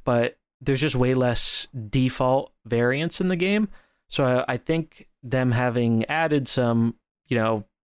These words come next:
interesting variants there, it makes the games play differently. Like, I can run into someone two, three times, and we aren't always clicking the same buttons on the same turn, which I think is a good thing for, like, the long-term health of the game.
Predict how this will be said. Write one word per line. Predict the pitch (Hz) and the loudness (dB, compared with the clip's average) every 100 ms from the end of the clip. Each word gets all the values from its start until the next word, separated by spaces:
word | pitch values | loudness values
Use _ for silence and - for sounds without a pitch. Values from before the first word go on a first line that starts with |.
| _ _ _ | _ _ _
interesting | - 139 135 - 131 123 117 | -4 -2 0 0 0 2 0
variants | 104 120 120 113 - | 0 0 2 0 -2
there, | - 117 120 117 - _ _ | 0 0 2 0 -4 _ _
it | 160 | 0
makes | 165 175 | 0 0
the | - 143 - | -4 -6 -2
games | 147 147 120 | 0 0 -2
play | - 123 | 0 0
differently. | 127 - 117 113 - 127 | 0 -2 -4 -6 -10 -4
Like, | 120 | 0
I | 123 | 0
can | 123 113 113 - _ | 0 0 -2 -4 _
run | 127 135 | -2 0
into | 139 123 | 0 0
someone | 135 123 120 117 | 0 2 2 0
two, | - 131 | 0 0
three | 123 123 120 | 2 0 0
times, | 165 170 139 131 - - - _ _ | 0 0 0 0 -2 -8 -20 _ _
and | 127 117 117 113 - - _ _ - | -2 0 0 -2 -4 -14 _ _ -6
we | 127 135 | 0 0
aren't | 131 127 | 0 0
always | 120 117 | 2 2
clicking | - 120 123 120 | 0 -4 0 0
the | 110 | 0
same | - 123 117 | 0 0 0
buttons | 110 104 107 104 | 0 0 0 -2
on | - | -4
the | 117 | -4
same | - 120 | -4 -6
turn, | - 135 143 147 - _ _ | -4 -2 -2 -4 -10 _ _
which | 127 120 | -4 -2
I | |
think | 110 117 | -2 0
is | 110 | -2
a | 107 | -2
good | 107 101 | -2 -2
thing | 110 104 | -2 -4
for, | 95 113 | -4 -4
like, | 110 107 | -4 -4
the | 113 | -8
long-term | 113 117 120 - - - - | -4 -4 -4 -8 -10 -14 -10
health | - - | -8 -8
of | _ | _
the | |
game. | - - 143 | -16 -14 -14